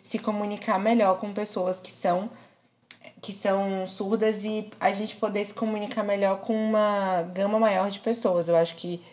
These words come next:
isso é super importante, nos espaços de trabalho, principalmente, para a gente tornar um ambiente mais inclusivo.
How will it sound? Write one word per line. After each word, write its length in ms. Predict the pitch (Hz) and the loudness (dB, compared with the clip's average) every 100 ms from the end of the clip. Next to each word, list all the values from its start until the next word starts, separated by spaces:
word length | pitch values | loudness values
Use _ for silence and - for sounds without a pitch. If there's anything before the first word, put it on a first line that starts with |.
| - - | -20 -14
isso 160 | 185 202 | -6 -4
é 40 | |
super 320 | 196 180 202 | -4 -2 0
importante, 680 | 214 220 240 233 160 160 - | 0 2 0 0 -2 -4 -8
nos 380 | 175 170 165 - - - | -4 -4 -4 -12 -18 -12
espaços 480 | 202 190 185 190 | 2 4 4 2
de 80 | 180 | -6
trabalho, 440 | - 202 180 160 160 | -2 2 2 2 0
principalmente, 800 | 160 165 - 165 165 147 - - _ - | -6 -8 -4 -4 -4 -8 -12 -18 _ 2
para 140 | 180 | 6
a 40 | 185 | 6
gente 240 | 190 185 | 4 -4
tornar 320 | 202 196 175 | -4 0 0
um 100 | 180 | 0
ambiente 520 | 180 190 180 175 175 | -2 -4 -4 -4 -4
mais 280 | 180 175 170 | 0 0 0
inclusivo. 640 | 175 175 196 196 160 139 | -6 -6 -8 -8 -8 -10